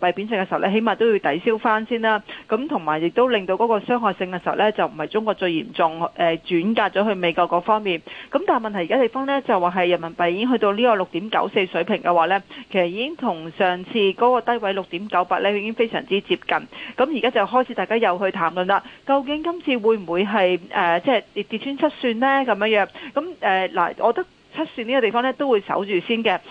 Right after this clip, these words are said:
因為我相信中方都會希望同美國邊時候呢係有商討嘅餘地嘅。噉所以呢，就係貼住呢啲水平嘅時候呢，等美國呢係，呃，願意去再，即係談判，唔係，啊，佢話乜就乜噉樣樣啦。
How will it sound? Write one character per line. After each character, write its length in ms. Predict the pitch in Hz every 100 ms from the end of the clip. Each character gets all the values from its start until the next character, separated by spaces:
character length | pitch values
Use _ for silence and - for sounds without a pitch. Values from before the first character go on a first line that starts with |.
| -
因 120 | 285 311
為 160 | 226
我 60 | 196
相 140 | 254
信 240 | 247 196 202
中 240 | 262 262 262
方 240 | 269 262
都 280 | 254 269 240
會 240 | 185 180
希 260 | 190 247 247
望 220 | 220 165
同 160 | 165 160 160
美 120 | 165
國 160 | 190
邊 120 | 202 220
時 80 |
候 60 | 190
呢 140 | 202 202 - -
係 100 | 208
有 320 | 185 175 165 202
商 220 | - 262 262
討 220 | 190 185
嘅 120 | 202
餘 140 | 170 147
地 220 | - 165
嘅。 180 | 160 165 - - 294
噉 80 | -
所 140 | 262
以 40 |
呢， 80 | 262
就 120 | 269
係 120 | 196 160 -
貼 160 | 240 - -
住 60 | 202
呢 100 | 262
啲 40 | 269
水 100 | 202
平 140 | 202
嘅 160 | - 180
時 60 | 180
候 60 |
呢， 140 | 196 214
等 200 | - 170
美 300 | 220 226 170
國 140 | 180 -
呢 180 | 220 214 - -
係， 280 | 190 170 160
呃， 200 | - 170 185
願 160 | 175
意 120 | 180
去 160 | 208 185
再， 320 | - 185 175
即 100 | 262
係 60 | 240
談 220 | 165 151
判， 100 | 202 175
唔 120 | 160
係， 240 | 165 165 - -
啊， 160 | 185 165
佢 120 | 190
話 300 | 190 170 160 - _ _ _ _ _ -
乜 140 | 226 -
就 60 | 175
乜 120 | 202
噉 140 | 208 180
樣 100 | 196
樣 180 | 170 175
啦。 180 | 202